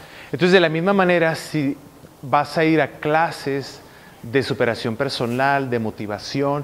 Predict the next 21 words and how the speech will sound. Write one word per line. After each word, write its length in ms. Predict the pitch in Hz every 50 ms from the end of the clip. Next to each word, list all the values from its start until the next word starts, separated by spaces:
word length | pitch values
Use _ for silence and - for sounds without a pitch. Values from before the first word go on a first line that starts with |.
| 143 - - - -
si 180 | - - 151
vas 240 | 127 131 131 - -
a 40 | 151
emprender 680 | 147 147 147 - 139 131 127 123 117 127 131 135 127 - -
clases 800 | - 147 143 139 139 - - 135 127 117 - - - - - - - - -
de 680 | 113 110 127 120 120 117 113 113 110 107 107 104 - - - - - - - - - -
X 540 | 151 156 147 151 - 160 156 - - - -
tema 380 | - 160 156 156 139 123 120 120 - - - - - - - -
o 80 | 113 113
de 220 | 107 113 110 113 120
X 600 | 113 113 - 135 135 135 127 120 113 - - - - - - - - - - - - - - - - - - - - - - - - - - -
profesión, 840 | - 160 156 139 127 139 123 - - - 160 165 170 160 143 139 139 135 - - - - - - - -
o 220 | - 131 117 117
arte, 500 | 131 156 170 165 - - - 131 120 117
o 180 | 110 107 104 95 -
canto, 580 | 135 143 165 180 170 170 - - 123 110 107
o 40 | 104
música, 600 | 110 143 175 190 - - - - - - 104 107
lo 160 | 117 120 110
que 100 | - 120
sea, 320 | - - 180 165 143 135